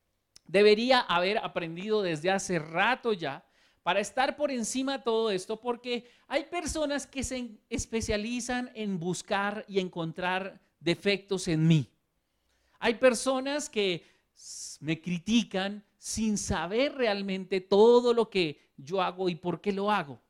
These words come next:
Hay personas que me critican porque tienen motivos egoístas. Y hay críticas que por general recibo que también no tienen ninguna justificación. Y yo ya debería estar por encima de todo eso,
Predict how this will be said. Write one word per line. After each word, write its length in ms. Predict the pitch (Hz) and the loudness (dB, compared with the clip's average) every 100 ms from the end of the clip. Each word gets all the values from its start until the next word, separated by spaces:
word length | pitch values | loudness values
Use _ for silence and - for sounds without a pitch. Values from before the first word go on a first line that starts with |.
| _ _ _ _ - _ | _ _ _ _ -20 _
Hay 220 | 220 240 - - | -2 -2 -4 -6
personas 560 | 185 160 233 240 220 | -6 -4 -6 -4 -6
que 140 | - 196 | -4 -2
me 180 | 185 | -2
critican 640 | - 196 196 269 202 175 180 | -2 -6 -2 -4 -2 -6 -6
porque 340 | - 147 151 | -12 -12 -12
tienen 320 | 147 185 202 196 | -8 -6 -6 -6
motivos 600 | 180 175 262 269 185 147 | -8 -6 -6 -4 -6 -6
egoístas. 800 | 131 139 175 165 - - - - _ _ _ _ _ | -6 -4 -4 -6 -12 -20 -20 -20 _ _ _ _ _
Y 60 | 220 | 4
hay 140 | 269 | 4
críticas 640 | 262 320 339 381 - 196 202 | 4 4 4 4 -4 -4 -2
que 120 | 196 | -6
por 280 | 185 175 165 | -6 -8 -6
general 640 | 170 151 151 160 175 165 - _ _ _ | -6 -4 -2 -2 -2 -4 -10 _ _ _
recibo 540 | 165 185 175 156 165 | -4 -2 -2 -4 -4
que 100 | 180 | -6
también 720 | 175 180 175 180 214 196 202 - _ _ _ | -6 -4 -6 -4 -2 -2 -4 -12 _ _ _
no 200 | - 208 | -4 -2
tienen 360 | - 240 233 220 | 0 0 2 0
ninguna 460 | 214 196 202 226 170 | 0 -2 0 0 -2
justificación. 960 | - 147 - 127 131 135 123 127 117 _ _ | -6 -8 -6 -6 -6 -8 -10 -10 -12 _ _
Y 160 | - 220 | -6 -2
yo 160 | 294 370 | 0 4
ya 160 | 320 | 4
debería 420 | 226 185 175 202 | 4 0 -2 -4
estar 300 | 202 - 190 | -6 -6 -8
por 160 | 190 180 | -4 -4
encima 520 | 180 180 - 285 247 | -4 -6 -6 -8 -10
de 100 | 175 | -12
todo 340 | 156 147 151 147 | -12 -10 -8 -6
eso, 320 | 139 196 | -8 -10